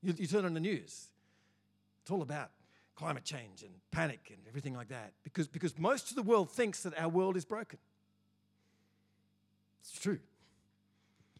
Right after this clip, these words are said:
But most of the world <laughs> thinks that people can solve it. That's untrue. We alone cannot undo the effect of the fall.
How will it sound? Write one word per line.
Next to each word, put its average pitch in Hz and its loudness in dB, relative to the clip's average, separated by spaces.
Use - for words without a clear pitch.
But 214 0
most 269 4
of 311 4
the 262 2
world 220 8
<laughs> - -12
thinks 254 4
that 226 0
people 262 6
can 302 0
solve 269 0
it. 180 -6
That's 117 -6
untrue. 143 0
We 247 0
alone 220 4
cannot 208 -2
undo 180 2
the 170 6
effect 202 2
of 180 -2
the 147 -4
fall. 127 -2